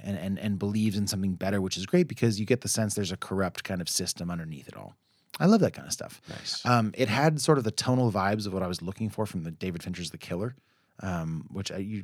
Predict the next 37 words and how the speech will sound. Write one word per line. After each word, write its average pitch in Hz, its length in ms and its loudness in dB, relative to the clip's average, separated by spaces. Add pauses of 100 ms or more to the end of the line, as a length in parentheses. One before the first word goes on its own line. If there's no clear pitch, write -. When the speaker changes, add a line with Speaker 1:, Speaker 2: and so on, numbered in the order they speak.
(120)
Speaker 1:
I 98 60 -4
would 92 160 -2
have - 80 -16
told - 160 -8
me 76 80 -10
if - 80 -14
you - 60 -10
watched - 180 -12
that. - 140 -12 (280)
Speaker 2:
Yeah. 73 220 -12
Speaker 1:
Um, 107 480 4 (920)
it's, 147 260 4
it's 151 240 2
really 165 280 6
great. 131 280 6
I 117 60 4
mean, 127 200 6
like, 123 140 2
he-, 110 200 -8
he's, 131 180 2
he's, 123 200 -2
like, 120 100 2
a 110 40 0
married 127 440 -2
man, 120 320 4
and 117 40 4
he's 110 160 2
trying 139 280 2
to 131 60 -4
do 120 100 2
his 107 120 2
best 110 280 0
to - 80 -2
still 107 320 0
be 98 260 0
a 95 60 0
relevant 95 500 -4